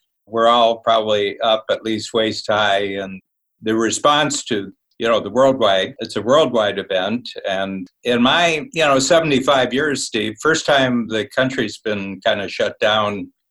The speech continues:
in the way it is. You've had other events, economic events, but you didn't get the social shutdown like we're getting today.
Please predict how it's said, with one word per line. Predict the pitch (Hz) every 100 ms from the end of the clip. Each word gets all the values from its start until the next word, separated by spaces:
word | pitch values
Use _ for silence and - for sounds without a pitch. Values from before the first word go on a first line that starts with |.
| _ -
in | 113
the | 104
way | 101 98
it | 92 104
is. | 101 85 - - _ _ _ _
You've | - 107 98
had | 143 131 113
other | 127 127 120 110
events, | 101 113 120 113 110 - -
economic | - 110 110 107 113 117 107
events, | 101 98 92 90
but | 90 -
you |
didn't | 107 107 107
get | 98
the | 98 92 92 87
social | - 156 151 127 92
shutdown | - 92 - 95 92 92
like | 92 92
we're | 104 95
getting | 95 92 90
today. | 87 87 - 92